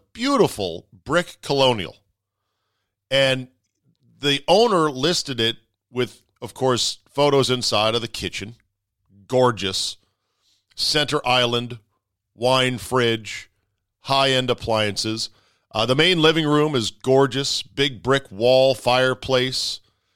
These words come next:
some leather couches, some fake animal skin rugs. Uh, a pool table in the upper level next to the formal dining hall. I guess that's where, if you ever invite Matthew McConaughey over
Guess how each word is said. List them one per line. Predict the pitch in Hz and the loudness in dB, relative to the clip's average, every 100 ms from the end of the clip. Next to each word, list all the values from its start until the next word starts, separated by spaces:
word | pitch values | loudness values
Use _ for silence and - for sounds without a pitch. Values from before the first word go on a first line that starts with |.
| _ - | _ -14
some | - 92 | -12 -2
leather | 113 135 | 0 0
couches, | 135 127 127 131 - 127 135 | -2 0 0 0 -2 -4 -4
some | - 98 85 _ _ _ _ _ | -6 -8 -12 _ _ _ _ _
fake | - 147 139 135 - - _ - | -6 0 0 -2 -16 -20 _ -4
animal | 123 131 127 | 0 0 0
skin | 113 - 127 123 107 | -2 -2 -2 -2 0
rugs. | 113 123 131 131 - - _ _ _ _ _ _ _ _ _ _ _ _ _ _ | 2 2 0 -8 -10 -12 _ _ _ _ _ _ _ _ _ _ _ _ _ _
Uh, | 110 107 107 113 | -2 0 0 -2
a | - | -2
pool | 165 202 | 0 2
table | 190 185 185 180 160 | 0 -2 0 0 -2
in | |
the | 127 135 | 0 -2
upper | 147 147 | -2 -2
level | 143 143 147 120 | -2 -2 -4 -4
next | 131 135 - | -6 -4 -6
to | 135 | -6
the | 120 123 | -4 -4
formal | 117 131 131 123 | -4 -4 -2 -2
dining | 101 - 123 131 131 | -6 -4 -2 -2 -4
hall. | 117 123 123 139 _ _ _ _ _ | -2 0 0 -4 _ _ _ _ _
I | 117 | -6
guess | 175 196 | -4 -2
that's | 190 - | -4 0
where, | 156 139 120 - _ | 2 2 0 -8 _
if | 131 120 | -10 -4
you | 127 | -2
ever | 135 | 0
invite | 139 117 120 120 110 | -2 0 0 0 -4
Matthew | 107 110 - | -4 -4 -6
McConaughey | 117 107 - 101 107 104 107 | -8 -8 -8 -6 -4 -2 -2
over | 107 104 107 107 | -2 -2 -4 -8